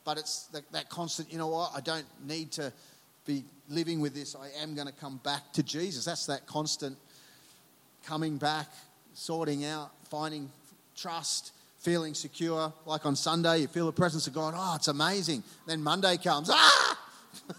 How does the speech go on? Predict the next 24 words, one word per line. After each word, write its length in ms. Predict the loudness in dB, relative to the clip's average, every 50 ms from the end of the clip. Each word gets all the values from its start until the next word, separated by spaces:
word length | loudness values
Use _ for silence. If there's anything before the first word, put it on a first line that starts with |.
| 4 6
<laughs> 680 | 6 6 6 2 4 4 4 4 2 -6 -16 -18 -14 -12
It's 100 | -12 -6
back. 400 | 6 10 12 12 12 12 12 8 0 -8 -12 -16 -20 -20 -20 -20 -20 -16 -12
<laughs> 100 | -12 -12 -12 -12 -20 -20 -4
Fear's 360 | 4 6 8 8 8 6 4
back. 320 | 6 8 10 10 10 8 6 -2 -14 -18 -20 -20 -6
Worry's 380 | 0 2 4 6 6 4 4 4
back. 320 | 6 8 8 8 8 6 2 -4 -14 -20 -20 -20 -20 -20 -20 -20 -20 -20 -20 -20 _ _ -20 -20 -20 _ _ _ _ _ _ _ -20 -20 -20 _ _ _ -20 _ _ _ 2
But 220 | 6 6 6 4 2 0 2
Hebrews 400 | 2 2 4 2 0 0 -2 -4
thirteen 420 | 0 2 2 2 4 2 2 4
eight, 200 | 4 4 4 4
and 80 | 0 -4
I'll 60 | -6
finish 300 | -4 -4 -4 -4 -4 -4
with 120 | -4 -4
this, 360 | -2 -4 -4 -4 -8 -10 -12 -16 _ -20 -20 -20 -20 -20 _ _ _ _ _ _
says 240 | -12 -10 -8 -6 -6
this, 200 | -6 -6 -8 -8
"Jesus 500 | -4 0 0 0 0 0 -4 -4 -4 -4
is 140 | -4 -6
the 120 | -6 -6 -4
same 720 | -2 -2 -2 -2 -2 -4 -4 -6 -6 -8 -12 -12 -14 -18 -20 -20 _ _ _ _ _ _ _
yesterday 840 | -6 0 0 2 2 2 -2 -2 -4 -4 -4 -4 -4 -4 -6 -8 -10